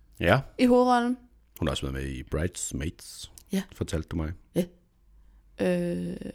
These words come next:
Speaker 2: jeg har lyst til at sige Little Britain også, men det tror jeg måske var ham den anden fra Bridesmaids.
Speaker 1: Øh, øh.
Speaker 2: Ham, der spillede hendes bror i Bridesmaids.
Speaker 1: Ja.
Speaker 2: Er fra Little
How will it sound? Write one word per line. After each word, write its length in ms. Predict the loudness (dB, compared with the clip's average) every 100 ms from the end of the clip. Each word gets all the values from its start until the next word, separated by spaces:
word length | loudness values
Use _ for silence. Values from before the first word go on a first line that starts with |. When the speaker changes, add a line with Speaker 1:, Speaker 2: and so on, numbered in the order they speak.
| -12 -16 -20 -14 -2
Speaker 2:
jeg 80 | 0
har 40 |
lyst 160 | 0 -2
til 60 |
at 40 | -4
sige 160 | -2
Little 200 | 0 -2
Britain 420 | 2 0 0 -2
også, 260 | -2 -2 -4
men 80 | -4
det 120 | -4
tror 140 | -4
jeg 40 | -4
måske 260 | -2 -2
var 60 | -2
ham 200 | -2 -4 -2
den 120 | 0
anden 360 | 0 0 -2 -6 -14 -16
fra 160 | -4 -2
Bridesmaids. 540 | 2 0 0 0 0 4
Speaker 1:
Øh, 20 |
øh. 60 | 2 2 -16 -20 _ _ _ -2
Speaker 2:
Ham, 220 | 0 0
der 80 | -2
spillede 380 | -2 -2 0
hendes 160 | -2 -4
bror 220 | -2 -2
i 40 | 0
Bridesmaids. 500 | -2 -6 -6 -8 4
Speaker 1:
Ja. 160 | 6 6 4 -8 -4
Speaker 2:
Er 80 |
fra 120 | -2 0
Little 180 | -2